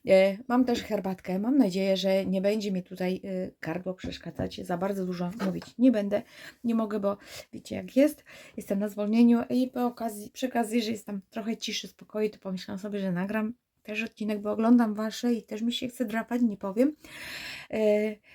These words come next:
a na koniec Wam pokażę, e, jakie z drapeczki mi się trafiły. E, albo może teraz Wam to pokażę.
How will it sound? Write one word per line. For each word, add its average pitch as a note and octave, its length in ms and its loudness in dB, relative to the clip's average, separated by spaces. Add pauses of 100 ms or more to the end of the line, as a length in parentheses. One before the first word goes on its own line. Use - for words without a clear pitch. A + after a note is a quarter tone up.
(120)
a C#4+ 100 6
na D#4+ 140 6
koniec B3 380 6
Wam A#3 180 0
pokażę, G#3 580 -4 (140)
e, G3+ 300 -4
jakie G#3+ 380 -4
z F#3 60 -10
drapeczki G3+ 420 -4
mi G3 80 -4
się - 120 -8
trafiły. G#3 520 0 (1200)
E, F#3+ 760 -2 (300)
albo F#4+ 220 2
może F3+ 240 4
teraz G#3+ 340 0
Wam C#4 140 4
to C4 80 -8
pokażę. B3+ 400 -12